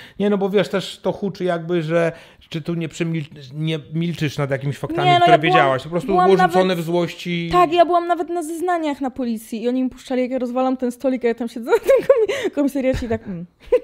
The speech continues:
Speaker 2: <laughs>
Speaker 1: No i pani Agato, zarzut na rozwalenie stolika.
Speaker 2: <laughs>
Speaker 1: No i dobra, później masz, e, rozstajesz się z nim, no ale już twoja kariera właśnie wystrzela w górę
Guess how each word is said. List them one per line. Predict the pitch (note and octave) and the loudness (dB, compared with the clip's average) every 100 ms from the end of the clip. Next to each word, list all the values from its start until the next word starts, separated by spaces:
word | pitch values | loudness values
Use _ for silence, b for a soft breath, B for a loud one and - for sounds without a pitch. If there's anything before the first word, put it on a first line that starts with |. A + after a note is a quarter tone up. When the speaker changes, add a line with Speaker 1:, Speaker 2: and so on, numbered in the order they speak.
| C#5 | 0
Speaker 2:
<laughs> | - C5 C5+ D5 | -2 -2 -2 -2
Speaker 1:
No | D3+ F3+ F#3+ | -4 -2 -2
i | |
pani | D#3+ D3+ C#3 | 0 2 4
Agato, | C3+ D3 D#3 D#3 D3+ | 6 4 2 0 2
zarzut | D3 C#3+ D3 C#3 | 4 4 2 0
na | C#3 | 2
rozwalenie | C#3 C3 B2+ C#5 | 2 2 2 2
stolika. | B4+ B2 A#2+ A4 - | 0 0 4 6 6
Speaker 2:
<laughs> | A4 F#4 - G#4 - F4+ - b b b b | 2 -2 -2 -8 -8 -10 -12 b b b b
Speaker 1:
No | F3 | 0
i | |
dobra, | A3+ D3 C#3 | 2 2 -2
później | G#3 G3 A3+ | -2 0 2
masz, | G3+ F3+ F3+ - | 2 0 -2 -4
e, | D#3+ E3 D#3+ D#3+ D#3 D#3 D#3 D#3 | -2 0 2 2 2 2 0 0
rozstajesz | D3+ - F3 D#3+ | -2 -4 -6 -6
się | - C#3+ | -6 -6
z | |
nim, | D3 F#3+ | -4 -2
no | F#3 | 0
ale | F#3+ | -2
już | F3 | -4
twoja | - F#3 F3+ F3 | -2 0 0 -2
kariera | F3+ F3 E3+ E3+ E3 E3 | -2 -2 0 0 2 0
właśnie | D#3 D#3 - E3+ | -2 -4 -4 -6
wystrzela | D3+ C#3+ D3+ - - D#3 C#3+ | -6 -6 -6 -6 -4 -2 -2
w | C3 | -2
górę | B2+ B2 B2+ E3+ C4 | -2 2 4 4 2